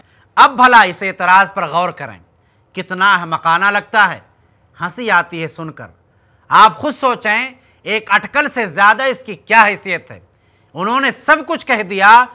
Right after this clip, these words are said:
बस कुछ बातें भूल गए। शायद उनके जहन में नहीं आया,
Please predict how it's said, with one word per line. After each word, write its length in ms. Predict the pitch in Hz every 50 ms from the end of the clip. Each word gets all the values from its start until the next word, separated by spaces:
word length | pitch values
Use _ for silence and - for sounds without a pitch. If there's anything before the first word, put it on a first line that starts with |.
| _ _ _ _ -
बस 160 | 151 175 170
कुछ 200 | - - 220 -
बातें 420 | 175 175 170 165 160 165 185 180 165
भूल 220 | 151 160 170 180 175
गए। 260 | 160 180 170 143 107 - _ _ _ _ _ _ _ _ _ _ _ -
शायद 360 | - - 185 196 214 233 208
उनके 260 | 220 214 202 - 220 190
जहन 300 | 143 170 185 214 247 247
में 120 | 247 240 214
नहीं 320 | 190 185 190 226 254 262
आया, 440 | 240 214 208 202 214 226 240 254 247